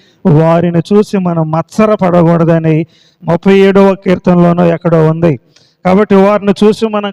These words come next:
కంగారు పడాల్సిన అవసరం లేదు. ప్రతిదీ కూడా దేవుడు ఏం చేస్తాడు? దృష్టించి దానిని దేవుడైన యెహోవా విచారంలోనికి దేవుడు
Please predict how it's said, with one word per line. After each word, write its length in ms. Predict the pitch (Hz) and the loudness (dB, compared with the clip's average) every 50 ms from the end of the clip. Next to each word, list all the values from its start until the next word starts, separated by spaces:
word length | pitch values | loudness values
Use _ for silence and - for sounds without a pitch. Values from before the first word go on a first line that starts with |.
| - | -4
కంగారు 420 | 170 170 165 175 202 208 220 214 202 | -4 -4 -4 -2 0 0 2 2 2
పడాల్సిన 500 | - 180 170 170 170 170 170 - 175 160 | 0 0 0 0 0 0 -2 -2 -2 0
అవసరం 460 | 160 156 160 - - 165 170 165 160 | 0 0 0 0 0 0 0 2 2
లేదు. 340 | 156 156 156 147 156 147 123 - _ _ _ _ _ _ _ _ - | 2 2 2 2 2 0 0 -4 _ _ _ _ _ _ _ _ -2
ప్రతిదీ 580 | 185 165 185 185 - 220 214 202 208 214 220 226 | 0 0 0 0 2 0 2 2 2 0 0 0
కూడా 240 | - 220 214 208 208 | 2 2 2 2 0
దేవుడు 360 | 180 165 180 196 202 202 202 | 0 2 2 2 2 2 0
ఏం 180 | 202 196 196 | -2 -2 -2
చేస్తాడు? 720 | 190 190 196 190 - - - 175 170 165 160 196 233 269 - _ _ _ _ _ _ - | 0 0 0 0 -2 -2 0 0 2 2 2 0 0 -2 -6 _ _ _ _ _ _ -18
దృష్టించి 1000 | 170 139 143 165 160 139 - - - 202 208 208 208 - - 240 269 285 247 - _ _ _ _ _ _ - 185 | -8 -4 0 0 0 -2 -2 -2 -2 0 0 0 -2 -2 0 0 0 0 -4 -8 _ _ _ _ _ _ -12 -4
దానిని 480 | 147 170 170 180 202 208 202 202 196 | -2 0 0 0 0 -2 -2 -2 -2
దేవుడైన 540 | 160 147 185 202 208 214 214 214 208 208 202 | 0 2 2 4 4 4 4 4 2 2 2
యెహోవా 380 | 196 190 180 170 190 190 196 196 | 2 2 2 2 2 2 2 2
విచారంలోనికి 1040 | 185 175 175 175 165 - - 202 208 208 214 202 202 196 196 196 196 190 190 170 170 | 2 2 2 2 0 0 0 0 2 2 2 2 2 4 4 2 2 2 0 0 0
దేవుడు 560 | 151 160 165 170 170 175 175 214 247 339 359 | 2 2 2 4 2 2 2 2 2 0 -2